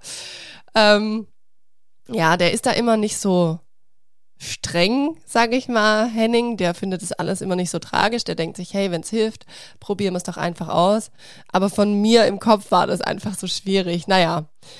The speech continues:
lange Rede, kurzer Sinn, ich hab's dann irgendwann doch übers Herz gebracht, hab Schnuller gekauft, hab mich natürlich auch davor mega informiert, welche Schnuller sind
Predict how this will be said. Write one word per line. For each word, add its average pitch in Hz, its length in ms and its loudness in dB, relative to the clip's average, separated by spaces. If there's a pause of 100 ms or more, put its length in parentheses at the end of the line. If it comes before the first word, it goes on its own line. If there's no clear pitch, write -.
(580)
lange 220 320 4
Rede, 220 220 4
kurzer 196 360 -2
Sinn, 196 300 2
ich - 140 -6
hab's 196 180 -2
dann 180 140 -2
irgendwann 170 760 -2
doch 233 240 4
übers 208 300 0
Herz 202 260 0
gebracht, 190 540 -2
hab 170 100 -6
Schnuller 175 320 0
gekauft, 202 600 0
hab - 120 -6
mich 180 160 -8
natürlich 185 440 -6
auch 175 100 -6
davor 185 460 0 (460)
mega 220 340 4
informiert, 185 720 0
welche 220 320 4
Schnuller 190 560 2 (320)
sind 214 440 2